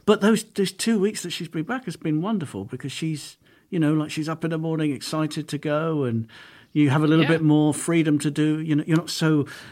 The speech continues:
Speaker 1: uh, restricted with what you can do in your daily routine as well, because the, she's off enjoying herself at school. So, yeah, I, I can imagine that, and I think it's the build-up. It's the build-up now. You know, we're in July, nearly in July now, and it's the, it's the build-up of not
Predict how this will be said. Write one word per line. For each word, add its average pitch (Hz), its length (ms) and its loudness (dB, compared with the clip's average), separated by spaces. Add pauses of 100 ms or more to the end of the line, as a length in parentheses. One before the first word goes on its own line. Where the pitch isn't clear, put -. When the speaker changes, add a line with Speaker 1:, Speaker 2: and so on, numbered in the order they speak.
(180)
Speaker 1:
uh, 147 200 0
restricted 151 560 -2
with 135 140 2
what 156 180 -2
you 196 180 4
can 139 220 6
do 101 360 -4 (160)
in 123 140 0
your 147 220 2
daily 110 320 -2
routine 107 420 -6
as 110 180 -8
well, 135 240 -6
because 143 600 -8
the, 147 200 -6
she's 160 240 -8
off 156 220 -6
enjoying 160 400 -2
herself 156 380 -6
at - 80 -14
school. 156 360 -6
So, 143 300 -4 (460)
yeah, 160 240 4
I, 165 200 -2
I 160 120 -2
can 170 160 -2
imagine 165 420 2
that, 143 140 -2 (280)
and 156 120 4
I 151 80 6
think 233 240 2
it's 180 100 0
the 165 100 -2
build-up. 131 560 0
It's - 140 -12
the 143 140 -6
build-up 143 500 -2
now. 113 320 -6 (240)
You 131 140 -2
know, 123 100 -2
we're 123 240 -10
in 139 120 -10
July, 135 260 -10 (160)
nearly 156 320 -4
in 139 80 0
July 135 380 -2
now, 113 300 -2
and 110 100 -4
it's 110 120 -14
the, - 140 -12
it's 123 220 -18
the - 100 -12
build-up 143 600 -8
of 113 140 -10
not 123 220 -6